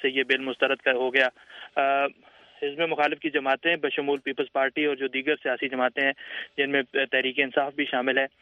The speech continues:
ان کو ملا کر کچھ اٹھانوے ار-، اراکین نے اس بل کی حمایت کی تھی، جبکہ حکمران جماعت کے ایک سو تریسٹھ جو اراکین ہیں،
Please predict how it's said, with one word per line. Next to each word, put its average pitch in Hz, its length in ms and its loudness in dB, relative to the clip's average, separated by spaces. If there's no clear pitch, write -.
ان 151 160 0
کو 151 120 2
ملا 143 300 2
کر 147 280 0
کچھ 147 300 -2
اٹھانوے 156 540 0
ار-، 135 260 2
اراکین 143 400 0
نے 143 280 2
اس - 280 -4
بل 135 120 0
کی 135 200 -6
حمایت 131 320 0
کی 147 140 -6
تھی، 147 200 -4
جبکہ 143 240 -2
حکمران 135 420 0
جماعت 135 380 2
کے 139 140 -2
ایک 135 320 0
سو 139 120 0
تریسٹھ 147 640 0
جو 135 160 0
اراکین 131 420 0
ہیں، 135 120 2